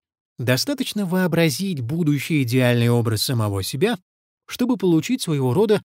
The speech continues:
позитивное самосбывающееся пророчество. Слишком хорошо, чтобы быть правдой? Попробуйте.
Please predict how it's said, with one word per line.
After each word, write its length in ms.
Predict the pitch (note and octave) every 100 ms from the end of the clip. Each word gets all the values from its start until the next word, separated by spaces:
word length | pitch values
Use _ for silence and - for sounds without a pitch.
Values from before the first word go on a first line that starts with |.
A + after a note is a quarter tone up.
| _ _ -
позитивное 760 | E3+ C3+ A#2 D#3+ A3+ A3 G3
самосбывающееся 1300 | - A3+ A#3 E3 C#3+ A2 B2+ D#3+ - D3+ D3+ D3 C#3+
пророчество. 760 | C#3 C3+ C#3 A2+ G2 - E2+ - _ _ _ _ _ _ _ -
Слишком 440 | - C4 - G#3+
хорошо, 440 | - F3 D#3 G3
чтобы 280 | F3+ E3+ D3
быть 180 | C#3 A#2+
правдой? 400 | D3+ C#3+ C#3+ - _ _ _ _ _ _ _ _ _ -
Попробуйте. 640 | A2 A#2 A#2 C3 D#3